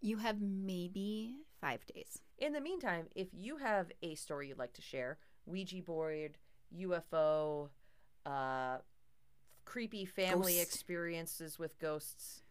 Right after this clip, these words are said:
Speaker 2: otherwise,
Speaker 1: Cryptids.
Speaker 2: anything, please
Speaker 1: Mm.
Speaker 2: feel free to send them to us. You can reach us at leftofskeptic at gmail dot com or on our website, w w w dot left of skeptic dot com,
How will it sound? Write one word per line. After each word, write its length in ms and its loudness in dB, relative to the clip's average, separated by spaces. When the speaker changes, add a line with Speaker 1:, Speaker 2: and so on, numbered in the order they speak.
Speaker 2:
otherwise, 680 6
Speaker 1:
Cryptids. 380 0
Speaker 2:
anything, 520 2
please 360 0
Speaker 1:
Mm. 40 -6
Speaker 2:
feel 140 0
free 160 -6
to 80 -6
send 280 -4
them 220 -6
to 200 -6
us. 300 -4
You 160 -6
can 320 -4
reach 260 -6
us 360 -2
at 260 8
leftofskeptic 840 0
at 160 -2
gmail 380 -6
dot 220 -2
com 460 -6
or 220 2
on 160 2
our 100 0
website, 500 0
w 340 -4
w 360 -6
w 380 -6
dot 220 -2
left 220 -6
of 80 -8
skeptic 480 -6
dot 220 -2
com, 340 -2